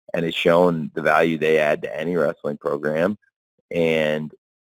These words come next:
uh, should be a great match and has become a heated rivalry. And you can look back and see how it got here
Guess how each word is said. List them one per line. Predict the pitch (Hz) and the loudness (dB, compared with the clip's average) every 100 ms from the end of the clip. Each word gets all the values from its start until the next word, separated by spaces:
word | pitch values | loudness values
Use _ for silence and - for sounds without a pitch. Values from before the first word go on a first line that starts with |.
| - | -12
uh, | - 73 76 | -8 -8 -8
should | - - 85 | -4 0 2
be | 92 | 2
a | |
great | - 87 92 - - | 2 4 4 2 0
match | 95 104 76 - - - | 2 2 -2 -14 -16 -8
and | 78 76 - _ _ _ | -6 -6 -10 _ _ _
has | - 76 | -4 -4
become | 76 85 85 | 0 2 4
a | 82 | 2
heated | 80 87 85 82 | 2 0 2 4
rivalry. | 85 101 85 71 76 76 | 4 4 2 0 -2 -6
And | 73 71 - | -8 -8 -10
you | 58 - | -10 -12
can | - | -4
look | 80 - | -2 0
back | 82 80 85 | 2 4 2
and | 82 76 - _ _ _ | 0 -6 -10 _ _ _
see | 92 90 | 0 4
how | 82 | 4
it | 80 | 4
got | 85 87 104 | 2 0 0
here | 82 80 82 | -2 -4 -6